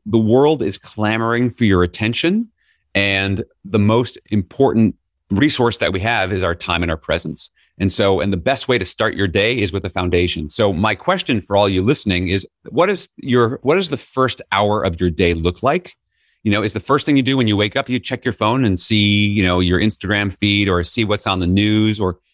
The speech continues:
and I would invite you to see what could you do to put that off. And instead of being a reactive person,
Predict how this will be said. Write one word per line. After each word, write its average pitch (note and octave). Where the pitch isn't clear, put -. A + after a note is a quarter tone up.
and A2
I C#3
would F3+
invite A#2
you G#2+
to F#2+
see B2
what A2+
could F#3+
you F#3
do A#2+
to G#2
put -
that G#2+
off. G#2
And G#2+
instead A#2+
of G#2+
being A#2
a G2
reactive G#2
person, D#3+